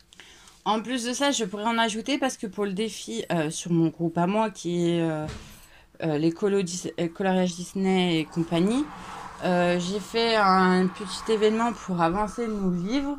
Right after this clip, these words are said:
et j'ai pris une, euh, le livre Bestie Halloween. Du coup, euh, voilà, ça me fera encore des coloriages dans ce thème-là. Euh, je suis une grande fan d'Halloween, je suis une grande fan de cette fête, automne, Halloween, j'adore ça.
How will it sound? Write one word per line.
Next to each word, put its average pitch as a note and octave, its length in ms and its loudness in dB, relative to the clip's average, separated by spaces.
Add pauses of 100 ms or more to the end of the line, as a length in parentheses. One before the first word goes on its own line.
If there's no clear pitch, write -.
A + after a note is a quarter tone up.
(540)
et A3 140 0
j'ai F#3 200 -2
pris B3 200 -4
une, G#3+ 220 -2 (120)
euh, F3+ 300 2
le F3 100 2
livre F#3 240 -2
Bestie G3 560 -4
Halloween. F#3+ 580 0 (560)
Du F#3 160 -2
coup, A3+ 420 0
euh, E3+ 300 6
voilà, D#3+ 260 2
ça D#3+ 140 -4
me D#3+ 60 -4
fera F3 180 -2
encore F#3 180 0
des F3+ 140 -2
coloriages E3+ 560 0
dans F3+ 100 -2
ce F#3 80 -8
thème-là. E3 540 0 (540)
Euh, F3 340 8
je F#3 120 0
suis G#3+ 140 -4
une A#3+ 140 2
grande A3+ 180 2
fan A3+ 260 4
d'Halloween, G#3+ 440 6
je G3 100 -2
suis F#3 160 -4
une G#3 100 2
grande G#3 280 2
fan G#3 340 -2
de F#3 340 2
cette F#3 280 -2
fête, G3+ 460 -2
automne, G3 520 -2
Halloween, F3+ 500 0
j'adore E3 640 0
ça. F#3+ 360 2